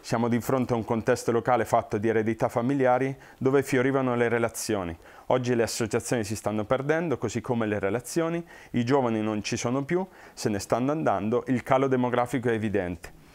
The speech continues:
Dobbiamo preoccuparci di un'Italia senza colore e senza radici perché perdendo il passato perdiamo anche il futuro." Allora la seconda domanda è, eh,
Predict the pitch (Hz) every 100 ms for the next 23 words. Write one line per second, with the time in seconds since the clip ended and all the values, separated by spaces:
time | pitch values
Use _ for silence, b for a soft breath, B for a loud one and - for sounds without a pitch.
0 | B B B B - 120 131 143 110 139
1 | - 147 156 165 185 131 123 123 139 110
2 | 104 101 - 123 - 131 147 139 107 104
3 | 127 110 143 165 120 104 123 117 - 113
4 | 123 123 139 127 113 143 135 135 117 127
5 | 120 113 110 113 107 110 - 104 98 92
6 | 104 127 151 131 135 123 135 135 143 143
7 | 160 131 117 135 151 B B B B B
8 | B B B _ _ _ _ - 123 117